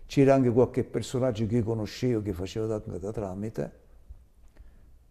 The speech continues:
da mediatore, e che conoscevo molto bene. Ecco perché io faccio queste affermazioni.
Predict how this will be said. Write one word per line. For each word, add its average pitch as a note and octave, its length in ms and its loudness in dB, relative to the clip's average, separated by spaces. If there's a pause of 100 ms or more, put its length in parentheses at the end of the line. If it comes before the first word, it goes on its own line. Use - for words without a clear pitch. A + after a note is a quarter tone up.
(320)
da A2 140 2
mediatore, G#2 880 -2 (1900)
e G#2+ 140 0
che G#2+ 220 0
conoscevo G2+ 440 -2
molto F#2 260 -4
bene. - 340 -8 (460)
Ecco A2+ 300 0
perché G#2 320 0
io A#2+ 160 4
faccio G#2+ 340 -2
queste G#2 240 -6
affermazioni. G#2 680 -6